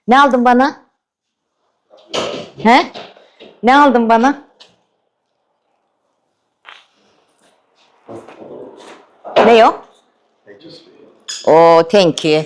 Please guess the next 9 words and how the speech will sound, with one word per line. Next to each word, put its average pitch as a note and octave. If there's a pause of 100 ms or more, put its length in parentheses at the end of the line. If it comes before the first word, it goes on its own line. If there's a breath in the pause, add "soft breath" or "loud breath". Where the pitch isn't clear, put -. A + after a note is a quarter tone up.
(140)
Bak G#3+
yemeğim C4
de A3+
geldi. E3+
Evde G3
çalışıyorum C4+
ya, A3+
yemek B3
getirmişler. F3